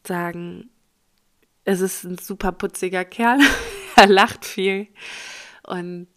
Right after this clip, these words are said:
ähm, ich bin unfassbar stolz, dass wir diesen Weg so behütet durch die Conny gehen durften, wie wir ihn gegangen sind.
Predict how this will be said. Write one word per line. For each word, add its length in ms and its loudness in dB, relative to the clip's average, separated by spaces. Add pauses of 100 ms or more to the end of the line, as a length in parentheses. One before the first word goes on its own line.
(120)
ähm, 640 -16 (360)
ich 220 -14
bin 180 -10
unfassbar 580 -10
stolz, 600 -6 (1080)
dass 280 -12
wir 120 -8
diesen 520 -8
Weg 400 -6 (400)
so 160 0
behütet 520 -4
durch 160 -12
die 80 -18
Conny 320 -8
gehen 440 -6
durften, 640 -10 (720)
wie 180 -4
wir 100 -4
ihn 140 -10
gegangen 480 -4
sind. 460 -12